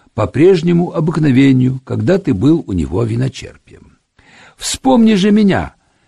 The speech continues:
когда хорошо тебе будет, и сделай мне благодеяние,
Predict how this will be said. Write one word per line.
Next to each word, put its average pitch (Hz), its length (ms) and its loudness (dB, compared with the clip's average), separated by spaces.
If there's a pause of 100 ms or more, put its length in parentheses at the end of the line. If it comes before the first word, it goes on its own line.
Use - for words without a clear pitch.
(100)
когда 120 300 -2
хорошо 143 520 -2
тебе - 260 -8
будет, 202 440 0 (340)
и 156 100 0
сделай 208 480 0
мне 185 240 2
благодеяние, 165 1040 0